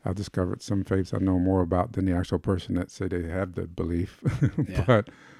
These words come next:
Speaker 1: uh, yeah, it is basically, I am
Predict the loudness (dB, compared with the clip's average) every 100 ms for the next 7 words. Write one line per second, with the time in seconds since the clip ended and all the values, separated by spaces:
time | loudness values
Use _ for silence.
0 | -14 0 4 6 6 6 6 6 4 2
1 | 2 4 2 0 -4 2 2 2 2 2
2 | 0 -2 0 0 -4 -2 2 2 2 0